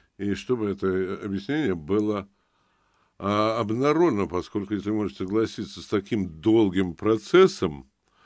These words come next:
то нужно знать, почему. А то, что слишком общее,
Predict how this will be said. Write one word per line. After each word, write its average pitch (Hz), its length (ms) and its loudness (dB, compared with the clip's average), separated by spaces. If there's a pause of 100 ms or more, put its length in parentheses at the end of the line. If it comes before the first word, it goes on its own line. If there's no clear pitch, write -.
(340)
то 101 1000 2
нужно 104 420 -2
знать, 151 280 -4
почему. 104 760 -2
А 80 360 -2
то, 87 240 -6
что - 220 -14
слишком 101 640 -4
общее, 82 720 0